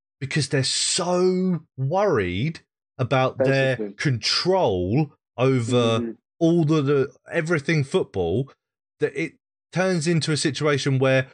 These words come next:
Speaker 1: you can, you know, it's a, it's a dictatorship. It's a m-, military dictatorship. Do not say anything bad about the leader, or the leader will send you to the gulag.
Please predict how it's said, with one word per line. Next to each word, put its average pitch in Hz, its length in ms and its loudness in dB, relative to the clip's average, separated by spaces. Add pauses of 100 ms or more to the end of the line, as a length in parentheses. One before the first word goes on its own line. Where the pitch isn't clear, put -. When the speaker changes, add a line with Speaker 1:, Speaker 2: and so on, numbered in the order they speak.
(420)
Speaker 1:
you 151 180 0
can, 160 380 -2
you 208 120 -2
know, 156 100 0
it's 175 200 -2
a, 202 200 -2
it's - 160 -2
a 214 40 -2
dictatorship. 208 720 -4 (120)
It's - 120 -6
a 165 60 0
m-, 165 220 -2
military 180 580 0
dictatorship. 135 600 -4 (180)
Do 190 160 0
not 196 180 0
say 160 260 0
anything 185 300 -2
bad 156 180 0
about 143 220 0
the 127 80 -6
leader, 110 400 0 (300)
or 123 100 2
the 113 80 2
leader 143 260 2
will 135 120 2
send 127 260 -2
you 104 60 -6
to 117 100 -4
the 107 80 -2
gulag. 80 440 -4